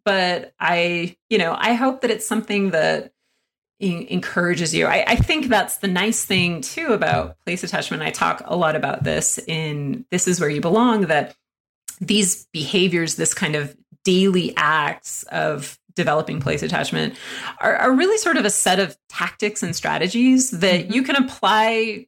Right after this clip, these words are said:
Speaker 1: wherever you live. So the fact that you did it in your last community is a really great sign that you will figure it out in this new place as well.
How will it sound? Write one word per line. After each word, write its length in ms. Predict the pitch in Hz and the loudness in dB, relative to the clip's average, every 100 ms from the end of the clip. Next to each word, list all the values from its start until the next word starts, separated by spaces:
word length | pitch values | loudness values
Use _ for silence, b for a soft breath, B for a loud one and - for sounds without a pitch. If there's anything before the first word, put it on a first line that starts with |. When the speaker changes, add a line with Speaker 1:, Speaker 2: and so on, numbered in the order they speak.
| - | -12
Speaker 1:
wherever 400 | 185 190 185 180 | -2 0 2 0
you 160 | 160 202 | -4 0
live. 400 | 330 147 123 180 | 2 2 -2 -6
So 640 | - 175 170 160 160 160 B B | -2 0 2 2 0 -4 B B
the 80 | 220 | -6
fact 400 | - 240 302 - | -2 0 0 -2
that 140 | 262 208 | -8 -4
you 240 | 214 208 | -4 -4
did 300 | 156 180 208 | -8 -6 -2
it 260 | 302 202 - | 0 0 0
in 160 | 208 | 2
your 180 | 202 175 | 4 4
last 340 | 170 240 269 - | 4 2 0 -2
community 520 | 190 170 165 170 170 | -2 0 -2 -2 -2
is 240 | - 226 | 0 2
a 60 | 262 | 4
really 500 | 269 320 349 339 262 | 4 4 4 2 2
great 280 | 269 254 - | 2 2 0
sign 600 | 226 302 170 139 254 - | -2 0 -2 -4 -6 0
that 180 | 214 202 | 0 0
you 300 | 196 214 220 | 0 0 0
will 260 | 208 208 185 - | 2 0 -2 -4
figure 240 | 196 185 180 | -2 0 2
it 60 | |
out 240 | 165 151 - | 2 2 -2
in 160 | 170 | -4
this 400 | 156 139 - - 156 | -4 -4 -6 -8 -6
new 300 | 156 151 143 | -4 -2 -2
place 400 | - 143 143 - | -2 -2 -2 -4
as 200 | - 143 | -4 0
well. 460 | 139 131 - - | 0 2 0 -4